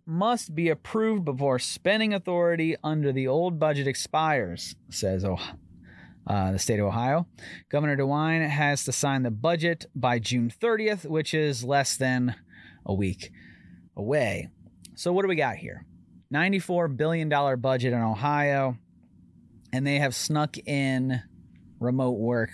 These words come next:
limiting to state employees only one day. Now, this is not actually the first state that we've seen this. It is the most recent state that is starting to get some publicity around this.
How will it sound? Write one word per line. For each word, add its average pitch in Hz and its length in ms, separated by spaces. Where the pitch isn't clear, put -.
limiting 131 500
to 123 140
state 120 340
employees 120 760
only 104 520
one 98 300
day. 87 240
Now, 156 300
this 214 160
is 240 120
not 165 320
actually 143 400
the 117 60
first 135 400
state - 460
that 120 120
we've 104 160
seen 277 380
this. 131 240
It 143 100
is 185 220
the 147 100
most 135 300
recent 175 480
state 123 420
that 123 180
is 113 160
starting 143 440
to 123 120
get 117 320
some 110 260
publicity 123 680
around 101 360
this. 98 340